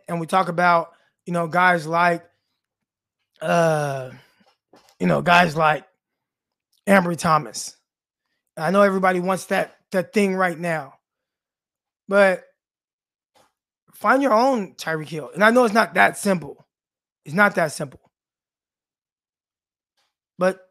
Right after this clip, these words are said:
take a shot on finding your own guy and, and, and develop him. And, you know, okay, if you want a pure speedster, like a pure speedster, I'm talking about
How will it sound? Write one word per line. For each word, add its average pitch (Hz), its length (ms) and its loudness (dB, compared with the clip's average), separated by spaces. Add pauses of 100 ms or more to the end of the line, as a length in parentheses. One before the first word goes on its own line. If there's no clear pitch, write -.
take 233 240 -6
a 247 40 -10
shot 240 360 0
on 196 180 0
finding 202 360 -2
your 185 140 -2
own 175 140 -4
guy 160 360 -2 (380)
and, 165 260 -8
and, 170 220 -8
and 170 200 -6
develop 175 400 -2
him. 139 360 -10
And, 156 220 -10 (260)
you 180 80 -8
know, 175 140 0
okay, 175 340 -2
if 147 300 -12
you 175 100 -10
want 226 220 0
a 175 60 -6
pure 226 240 -4
speedster, 220 640 -6 (180)
like 190 140 -2
a 180 80 -2
pure 285 320 2
speedster, 190 360 -6
I'm 160 80 -8
talking 190 180 -2
about 175 180 -2